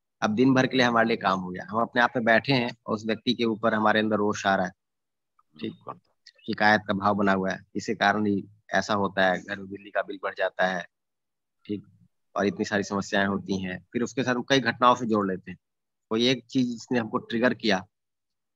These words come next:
कि अगले light on छोड़ दिया, अब वो बाकी, बाकी इतनी सारी जो चीजें घटित हो रही हैं life में उस व्यक्ति के साथ, उन सबसे connect हो जाता है कि वहां भी इस व्यक्ति ने मुझे परेशान किया, यहाँ भी मुझे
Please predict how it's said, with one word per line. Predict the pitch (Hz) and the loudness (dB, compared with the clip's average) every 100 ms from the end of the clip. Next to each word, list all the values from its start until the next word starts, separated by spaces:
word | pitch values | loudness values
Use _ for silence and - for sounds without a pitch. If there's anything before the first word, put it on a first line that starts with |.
| _ _ _ _ _ _ | _ _ _ _ _ _
कि | 110 107 | -2 0
अगले | 107 117 | 0 2
light | 107 110 | 4 4
on | 113 110 | 2 0
छोड़ | - 104 | -2 -4
दिया, | 98 92 95 _ - | -2 -4 -6 _ -2
अब | 110 | 0
वो | 117 123 131 - _ _ _ _ _ - | 2 2 2 -2 _ _ _ _ _ 0
बाकी, | 107 113 143 | 2 2 2
बाकी | 113 113 107 131 143 139 - 113 | 4 2 0 -2 0 0 -4 -8
इतनी | 107 143 | -2 0
सारी | 131 127 | 2 2
जो | 127 | 2
चीजें | 123 127 | 2 2
घटित | 113 113 113 | 2 -2 -2
हो | 113 | -2
रही | 107 98 | 0 0
हैं | 87 - _ _ _ _ 104 | -2 -10 _ _ _ _ 0
life | 104 104 107 | 2 2 0
में | 101 | -4
उस | 110 | -2
व्यक्ति | 110 131 | -4 -2
के | 113 | -2
साथ, | 107 98 - - | 0 0 -2 -12
उन | 117 | -6
सबसे | 131 - | -6 -6
connect | 117 110 104 | -2 -2 0
हो | |
जाता | 87 - 87 | -4 -4 -8
है | - _ _ _ _ _ _ - | -10 _ _ _ _ _ _ -4
कि | 113 | 0
वहां | 113 123 | 4 2
भी | 117 | 2
इस | |
व्यक्ति | 117 104 | -2 -2
ने | 117 | -2
मुझे | 110 110 | 0 0
परेशान | 107 104 101 98 | 0 -2 -2 -2
किया, | 98 98 | 0 0
यहाँ | 101 113 117 | 0 0 0
भी | |
मुझे | 113 107 | 0 0